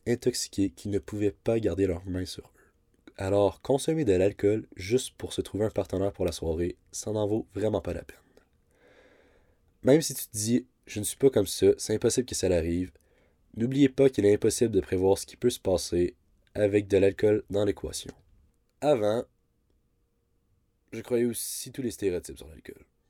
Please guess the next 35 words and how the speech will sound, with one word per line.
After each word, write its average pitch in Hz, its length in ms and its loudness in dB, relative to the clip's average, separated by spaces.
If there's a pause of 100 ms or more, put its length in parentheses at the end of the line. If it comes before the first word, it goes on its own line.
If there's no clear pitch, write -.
(560)
Aucune 147 320 -6
fille 104 200 -10
ne 104 80 -6
m'apercevait, 87 760 -10 (440)
alors 101 260 -4
je 98 80 -8
me 95 60 -10
trouvais 90 300 -10
laid, 82 260 -10 (840)
pas 98 100 -10
assez 101 160 -8
drôle, 85 400 -12 (560)
pas 107 120 -10
assez 104 140 -10
sûr 95 160 -12
de 87 100 -8
moi, 80 300 -10 (240)
et 104 100 -10
je 87 80 -14
me 85 100 -12
détestais. - 380 -18 (920)
Je 104 120 -4
croyais 131 300 2
que - 100 -8
l'alcool 98 460 0 (420)
allait 92 220 -4
me 98 60 -14
transformer 95 720 -6
pour - 180 -20
que - 80 -6
les 90 140 -6
filles 95 280 -6
me 87 140 -8
remarquent 87 340 -12
plus, - 420 -16